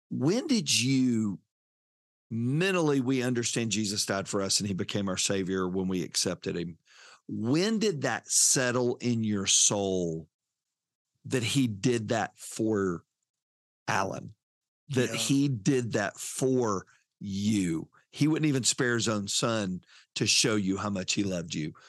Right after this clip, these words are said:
Speaker 1: When do you, what age do you think you were when you finally got that?
Speaker 2: Well, I think I would say that that has been an ongoing journey. You
Speaker 1: Mm-hmm.
Speaker 2: know, I think there've been some moments, some really important moments. I remember one time I was in a,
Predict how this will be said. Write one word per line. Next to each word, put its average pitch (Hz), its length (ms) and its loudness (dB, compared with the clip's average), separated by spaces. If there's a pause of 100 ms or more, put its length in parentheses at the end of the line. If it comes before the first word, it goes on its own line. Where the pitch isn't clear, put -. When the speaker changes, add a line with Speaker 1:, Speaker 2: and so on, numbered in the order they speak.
(160)
Speaker 1:
When 202 240 0
do 233 80 0
you, 240 120 0
what 202 200 0
age 180 300 0
do 156 80 2
you 131 80 0
think 131 260 -2
you 120 100 2
were 110 220 0
when 104 160 -2
you 110 100 -2
finally 110 460 -2
got 87 540 -4
that? - 400 -6 (1400)
Speaker 2:
Well, 214 100 2
I 240 100 4
think 240 180 2
I 214 60 4
would 170 140 2
say 180 240 4
that 151 260 0 (360)
that 175 180 4
has 175 160 0
been 147 240 0
an 135 100 0
ongoing 131 720 0
journey. 107 480 -4 (160)
You 123 80 -2
Speaker 1:
Mm-hmm. 113 80 0
Speaker 2:
know, 123 240 0
I 127 100 -2
think 180 220 0
there've 165 160 2
been 143 120 2
some 127 240 2
moments, 131 460 0
some 127 180 0
really 147 220 2
important 127 500 -2
moments. 120 440 -2
I 117 60 0
remember 117 300 0
one 117 220 -2
time 113 260 -2
I 110 60 -2
was 110 200 -4
in 110 100 -2
a, 104 100 -6